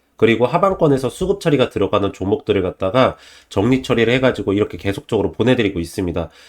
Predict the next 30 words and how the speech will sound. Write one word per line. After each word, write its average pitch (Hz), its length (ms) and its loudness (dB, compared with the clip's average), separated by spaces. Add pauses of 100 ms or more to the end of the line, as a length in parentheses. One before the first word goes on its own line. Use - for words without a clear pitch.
(140)
여러분들께서는 135 720 4
이것만 143 480 4
따라서 156 340 2
하셔도 101 600 2
수익률적인 151 680 2
측면에서는 117 880 0 (460)
웬만큼 123 880 2
혼자서 135 420 0
투자하시는 156 500 0
것보다는 110 520 0
훨씬 160 300 -2
더 190 120 2
좋게 - 240 -4
나오실 92 400 0
거다라는 95 520 2 (300)
말씀을 98 380 0
좀 104 160 -2
드리도록 107 320 0
하겠고, 113 580 2 (300)
제가 110 240 4
이걸 101 240 2
전체적으로 110 760 0
다 92 380 -2
무료로 101 460 4
발송 95 300 -2
처리해드린다라는 110 680 0
건 87 140 -2
알고 90 200 -2
계실 92 260 -6
겁니다. 87 380 -2